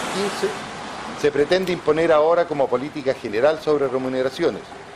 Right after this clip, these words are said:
lo que se cierne como peligro creciente para todos los trabajadores del Estado, pues afecta año a año a un mayor número de servidores. Cinco, es obligación del Estado mantener el poder adquisitivo de las remuneraciones de sus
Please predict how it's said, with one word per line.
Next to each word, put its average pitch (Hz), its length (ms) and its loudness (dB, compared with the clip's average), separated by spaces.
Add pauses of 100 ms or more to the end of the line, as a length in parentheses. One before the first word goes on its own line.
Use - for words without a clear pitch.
(240)
lo 117 120 2
que 117 80 -8
se 113 160 -6
cierne 147 380 -2
como 113 200 0
peligro 127 420 -2
creciente 147 600 -6
para 110 220 2
todos 151 300 2
los 143 120 -2
trabajadores 113 600 2
del 98 100 -8
Estado, 160 460 0 (540)
pues 127 200 0
afecta 135 460 0
año 143 280 0
a 131 80 2
año 160 280 -4 (100)
a 120 60 2
un 113 140 0
mayor 120 280 2
número 135 360 0
de 120 80 2
servidores. 110 520 -2 (1000)
Cinco, - 360 -4 (560)
es 180 200 0
obligación 156 640 2
del 180 160 2
Estado 165 420 4
mantener 143 420 0
el 139 80 2
poder 143 340 4
adquisitivo 147 640 -2
de 147 80 4
las 120 140 -2
remuneraciones 113 720 -2
de 113 100 -8
sus 120 160 -14